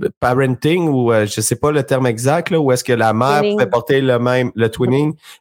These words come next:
Speaker 1: Et, euh, puis là, tu t'es dit, puis même pour les enfants, il y a pas de vêtements cool. Fait que t'as vraiment vu comme une opportunité de marché, quelque chose qui te manquait, puis tu t'es
Speaker 2: Mhm.
Speaker 1: dit, « Ah, je vais commencer à en faire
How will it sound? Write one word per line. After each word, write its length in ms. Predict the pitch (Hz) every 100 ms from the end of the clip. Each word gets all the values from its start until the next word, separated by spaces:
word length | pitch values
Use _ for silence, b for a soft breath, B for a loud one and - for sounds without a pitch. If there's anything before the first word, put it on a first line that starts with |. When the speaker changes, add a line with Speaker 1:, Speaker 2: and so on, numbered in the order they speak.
| -
Speaker 1:
Et, 240 | 120 117
euh, 340 | 110 107 107 101 - _
puis 100 | -
là, 80 | 170
tu 120 | -
t'es 120 | 139
dit, 160 | 120 139
puis 160 | 131 120
même 220 | 165 226
pour 200 | 151 131
les 240 | 127 123
enfants, 420 | 127 113 104 143
il 100 | 160
y 40 | 110
a 40 |
pas 180 | - 117
de 60 | -
vêtements 420 | 117 107 117 117 107
cool. 240 | - 214 -
Fait 140 | -
que 100 | -
t'as 140 | 123 120
vraiment 220 | 151 226 -
vu 120 | 170
comme 200 | - 160
une 120 | 135
opportunité 400 | 139 - - -
de 40 | 151
marché, 280 | 131 - 165
quelque 220 | 131 117 123
chose 200 | 165 180
qui 80 |
te 80 | 196
manquait, 360 | 139 117 - 180
puis 80 | -
tu 60 |
t'es 60 | 196
Speaker 2:
Mhm. 40 | 110
Speaker 1:
dit, « 180 | 135 170 b b b
Ah, 80 | 127
je 80 | 123
vais 40 |
commencer 340 | - 127 123 175
à 40 |
en 200 | 185 143
faire 440 | 117 139 156 156